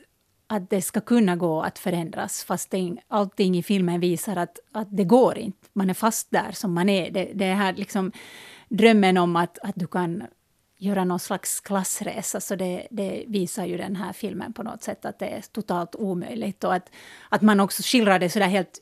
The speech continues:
visuellt i filmen i och med att, att man, den ena familjen befinner sig i en källarvåning och den andra i en, i en jättefin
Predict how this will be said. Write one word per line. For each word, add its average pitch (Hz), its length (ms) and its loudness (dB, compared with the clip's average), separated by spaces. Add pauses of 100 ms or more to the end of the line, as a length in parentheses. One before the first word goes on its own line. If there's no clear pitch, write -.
visuellt 220 640 4
i 190 200 0
filmen 170 460 -2
i 170 160 -4
och - 40 -6
med 180 200 -6
att, - 240 -10
att - 300 -18 (140)
man, 196 320 -2 (480)
den 202 220 2
ena 185 200 2
familjen 180 480 0
befinner 180 380 -2
sig 180 160 -4
i 170 40 -2
en 175 100 -2
källarvåning 175 640 0
och 170 80 -4
den 175 140 -4
andra 175 320 -2
i 175 120 -4
en, 170 180 -8
i 208 140 -6
en 175 180 -6 (640)
jättefin 180 880 2